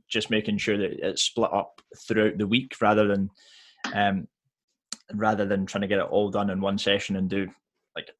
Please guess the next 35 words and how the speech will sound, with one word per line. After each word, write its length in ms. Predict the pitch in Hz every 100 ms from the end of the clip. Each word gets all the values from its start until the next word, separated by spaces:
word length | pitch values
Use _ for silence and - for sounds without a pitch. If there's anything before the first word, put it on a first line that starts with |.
| _ -
ten 240 | - 113
exercises. 640 | 104 104 110 107 107 110 110
'Cause 220 | - 104 -
sometimes 400 | 127 120 113 107
I 60 |
think 260 | - 113 107
a 60 | 107
lot 80 | 82
of 40 |
the 60 | 92
time 220 | 113 101
more, 480 | 98 107 110 98 - -
more 240 | 113 113
is, 180 | 98 101 - _ _ _ _ - _ _ -
uh, 100 | 101
less 300 | 107 117 -
is 80 | 107
more, 340 | 110 87 - _ _
I 80 | -
would 140 | 87 90
say. 240 | 65 - _ - - - - - - - _ - 123
Um, 280 | 120 117 - - _ _ - - _ -
so 460 | - 160 151 - - - -
that's 220 | 113 165 196
number 200 | 180 143
one. 200 | 170 - - _ _ _ _ _ -
Now 300 | 131 127 123
that's 180 | 143
booty 220 | 139 143 117
band 180 | 113
workouts. 360 | 98 95 - -
What 220 | - 151
would 140 | 147 139
you 120 | 139
say 340 | - 131 185